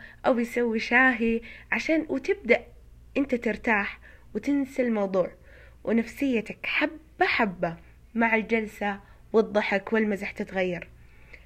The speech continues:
عرفت هذا الشعور؟ هذا هو الهدف الأساسي من وجود صديق، إنه يكون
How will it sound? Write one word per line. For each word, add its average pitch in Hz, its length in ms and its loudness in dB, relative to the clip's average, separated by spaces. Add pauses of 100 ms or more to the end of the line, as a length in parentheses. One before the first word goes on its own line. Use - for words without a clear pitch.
(400)
عرفت 277 320 4
هذا 247 160 4
الشعور؟ 196 540 -2 (800)
هذا 302 320 4
هو 247 280 0
الهدف 247 600 0
الأساسي 220 640 -2
من 196 180 -4
وجود 208 300 -4
صديق، 185 420 -8 (640)
إنه 320 360 4
يكون 285 520 -2